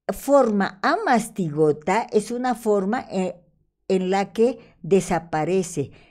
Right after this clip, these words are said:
casi desaparece, está como un pequeño axonema nomás el, el, el flagelo, fíjense, ya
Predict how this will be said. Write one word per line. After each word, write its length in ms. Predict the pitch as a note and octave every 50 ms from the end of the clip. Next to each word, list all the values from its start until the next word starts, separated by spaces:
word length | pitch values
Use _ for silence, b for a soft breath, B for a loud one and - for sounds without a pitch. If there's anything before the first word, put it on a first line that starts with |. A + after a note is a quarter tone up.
| b b b
casi 380 | - A#3+ C4+ - - - G#3
desaparece, 720 | F3 D#3 E3 D#3 E3 - D3+ - - D#3 - F#3+ F#3 F3+
está 240 | F3 E3 E3 G3 F#3+
como 200 | - E3+ D#3+ E3+
un 140 | F3+ F3 E3
pequeño 480 | - - D3 E3+ - F#3+ F#3 F3 D#3+ D3
axonema 640 | C3+ - - - D3+ D3+ D#3+ F3 F3+ E3+ D#3+ D3
nomás 380 | C#3+ C#3 C3+ C3 C3 C3+ C3+ -
el, 260 | C#3 C3 B2+ A#2 A2
el, 400 | G#2+ - C#3 C3 C3+ C3 A2+ B2 - B B B B B B
el 80 | C#3+
flagelo, 560 | C3+ - D3+ C#3+ C#3+ - - F3 E3+ D3 C#3
fíjense, 600 | B2+ - D#3 D3+ D3 D3+ C#3+ D3 - G3+ - -
ya 360 | D3+ C#3+ C#3 C#3+ - - _